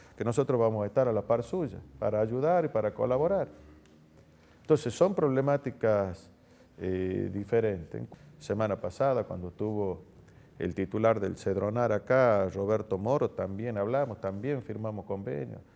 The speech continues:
La semana anterior yo había estado con él trabajando en Buenos Aires, gestionando los fondos para terminar parte de esta institución y viendo hacia adelante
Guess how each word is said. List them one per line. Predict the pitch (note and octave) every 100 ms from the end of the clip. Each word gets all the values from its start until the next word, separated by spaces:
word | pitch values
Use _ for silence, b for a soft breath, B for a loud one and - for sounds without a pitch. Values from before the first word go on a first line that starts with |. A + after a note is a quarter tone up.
| b
La | -
semana | - A#2 A#2+ A2+
anterior | A2+ A2+ C3
yo | A2
había | G#2+ G#2+
estado | G2+ A2+ A2 G#2
con | G#2 B2
él | D3+ B2+
trabajando | G2 G#2+ G#2+ A2
en | G#2
Buenos | F#2 G2+ G#2
Aires, | - D#3+ A#2+ B B -
gestionando | A2 G#2+ A2+ A#2+ A2
los | G2
fondos | A#2+ C3 A#2+
para | - F#2+ F#2+
terminar | G2 G2+ G#2+ A2+ A2
parte | - G#2+ A2 G#2+
de |
esta | G2+ G2
institución | G2 G2 G2+ G#2 D#3 E3+
y | G#2
viendo | A#2 C3+ A#2+
hacia | - G2+
adelante | A#2 C#3 D3